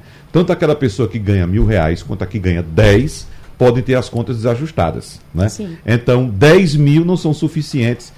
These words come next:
Speaker 1: não seriam suficientes nem pra aquela que ganha mil, se ela não souber organizar as contas. Mas em algum momento, eu passo até pra vocês três: vocês já se depararam com al-, alguma pessoa,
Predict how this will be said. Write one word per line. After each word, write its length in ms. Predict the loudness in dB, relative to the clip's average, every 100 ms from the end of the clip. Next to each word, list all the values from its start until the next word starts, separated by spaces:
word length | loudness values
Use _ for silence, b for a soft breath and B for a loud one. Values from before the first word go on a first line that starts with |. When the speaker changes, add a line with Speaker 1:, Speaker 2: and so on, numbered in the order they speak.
| B
Speaker 1:
não 160 | 2 2
seriam 300 | 2 0 0
suficientes 560 | -4 -8 -6 -6 -4
nem 220 | 0 0
pra 160 | 0 -4
aquela 280 | -2 -2 -2
que 100 | 0
ganha 220 | 0 2
mil, 220 | 0 -2
se 100 | -2
ela 120 | -4
não 40 | -4
souber 260 | -4 -4
organizar 400 | -4 -2 -4 -4 -8
as 100 | -6
contas. 420 | -4 -4 -6 -16 B B 0
Mas 200 | 2 4
em 40 |
algum 200 | 2 2
momento, 300 | 0 0 0
eu 60 | -2
passo 240 | -4 -6
até 100 | -6
pra 140 | -6
vocês 360 | -6 -6 -8 -8
três: 360 | -4 -4 -6 -12 B B
vocês 320 | -2 0 0 0
já 140 | 0
se 160 | -2 -2
depararam 760 | 0 -2 0 2 2 2 0 -6 B B B -8
com 200 | 0 2
al-, 320 | 4 4 4
alguma 440 | 2 2 0 2 0
pessoa, 720 | 0 -2 -2 -2 0 0 -4